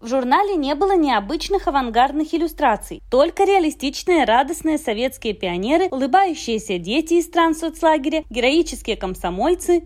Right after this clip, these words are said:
и участники гражданской войны. Мурзилка. В отличие от своих старших товарищей, иллюстрированный журнал «Мурзилка» предназначался для самых маленьких читателей. Есть версии, что издание появилось еще до революции,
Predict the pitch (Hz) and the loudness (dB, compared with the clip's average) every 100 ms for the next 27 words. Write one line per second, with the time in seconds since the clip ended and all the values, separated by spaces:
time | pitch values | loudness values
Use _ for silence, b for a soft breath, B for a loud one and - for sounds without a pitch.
0 | - 202 185 - 214 254 262 240 233 202 | -6 -8 -6 -4 -4 -2 -6 -8 -6 -4
1 | 190 165 165 170 202 180 175 165 156 165 | -4 -6 -8 -8 -8 -6 -6 -6 -10 -14
2 | _ _ 202 359 415 277 277 185 - - | _ _ 2 4 4 2 -2 -2 -8 -16
3 | - _ _ 208 202 359 - 330 254 254 | -20 _ _ -4 2 2 4 2 2 2
4 | 311 320 - 247 226 214 - 196 180 220 | 2 2 2 0 0 -6 -4 0 2 0
5 | 214 - 320 262 262 262 - 381 330 254 | 0 0 -2 -2 -4 0 2 4 2 0
6 | 240 254 277 254 208 202 196 349 381 403 | -2 -2 2 2 0 -4 0 0 2 0
7 | 392 269 254 254 214 233 202 226 320 349 | 0 0 0 -2 -2 -4 0 2 2 2
8 | 359 247 247 - 320 381 392 392 - 226 | -2 0 -2 0 2 4 4 0 -2 -2
9 | 208 220 240 240 240 - 277 233 202 - | 0 0 -2 -6 -8 -10 0 0 0 -4
10 | 170 - _ 208 359 370 214 214 202 - | -14 -16 _ 2 2 2 -2 0 -2 -2
11 | 294 311 - 269 254 190 269 359 381 359 | -2 -2 -2 -2 -2 2 4 4 2 2
12 | 349 311 320 311 - 254 - 330 320 311 | 2 2 0 0 -2 -4 -2 0 2 4
13 | 339 320 294 - - 170 | 4 2 0 -4 -8 -8